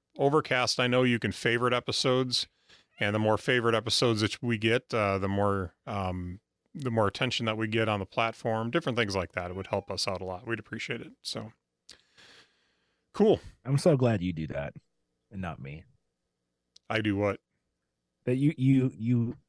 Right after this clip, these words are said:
Speaker 2: actually ask the people to do that. 'Cause I would be like, "I, if you, if you want,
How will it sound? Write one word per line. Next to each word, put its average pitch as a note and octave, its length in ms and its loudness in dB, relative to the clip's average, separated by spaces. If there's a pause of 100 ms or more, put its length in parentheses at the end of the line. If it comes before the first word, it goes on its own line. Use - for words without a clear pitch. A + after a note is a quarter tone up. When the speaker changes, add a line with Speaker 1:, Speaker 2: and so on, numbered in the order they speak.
Speaker 2:
actually G#2+ 500 -2 (160)
ask A#2+ 320 -2
the - 80 -12
people - 300 -10
to - 80 -16
do D#3 180 -8
that. A#2+ 200 -12
'Cause - 100 -12
I D#3+ 80 2
would D#3 100 4
be C#3+ 80 6
like, D3 220 0 (160)
"I, G3 320 2 (460)
if A3+ 280 4
you, A#3+ 300 0 (160)
if C#4 200 -2
you B3+ 160 -2
want, D4 420 -2